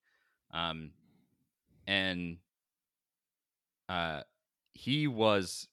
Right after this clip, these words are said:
e-, essentially saying, like, "There is no chance they fire Pruitt this year. There is no ch-," like, he was really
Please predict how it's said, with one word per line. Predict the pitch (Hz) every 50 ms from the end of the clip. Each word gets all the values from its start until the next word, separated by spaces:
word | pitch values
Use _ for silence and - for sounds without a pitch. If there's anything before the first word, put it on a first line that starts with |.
| - -
e-, | 87 -
essentially | 95 98 - 123 120 98 - 98 95
saying, | - - 101 95
like, | 85 80 - - 107
"There | 107 139 127 139 151 156
is | - 131 131 131 113 - 113
no | 113 110 107 110
chance | - - 113 101 98 - -
they | 107 104
fire | 98 - 92 98 101 85
Pruitt | - - 120 92 90 -
this | - 85 - -
year. | 85 76 - - - _ _ _ _ _ _ _ _ _
There | - 117 123 120
is | 110 113 120 110
no | 113 107
ch-," | 101 90
like, | 104 107 95
he | - 139 151
was | 127 120 101 107
really | 101 107 117 131 147 151 139 127 120 117 107 98 92 -